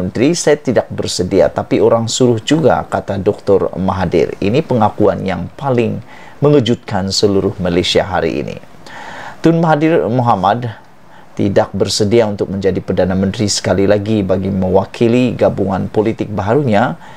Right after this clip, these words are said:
Gerakan Tanah Air G T A, pada pilihan raya umum ke lima belas B R U lima belas.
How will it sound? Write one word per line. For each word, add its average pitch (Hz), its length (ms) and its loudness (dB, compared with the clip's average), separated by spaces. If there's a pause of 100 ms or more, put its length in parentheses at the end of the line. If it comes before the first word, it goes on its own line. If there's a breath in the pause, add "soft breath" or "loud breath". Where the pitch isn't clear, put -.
(300 loud breath)
Gerakan 113 640 2
Tanah 101 400 0
Air 101 320 0
G 113 160 0
T 113 240 2
A, 104 80 6
pada 90 240 -2
pilihan 101 400 -4
raya 90 240 4
umum 104 240 -2
ke 104 160 -2
lima 95 240 2
belas 90 320 0
B 85 160 2
R 87 100 -2
U 87 80 -2
lima 85 220 -2
belas. 64 560 -2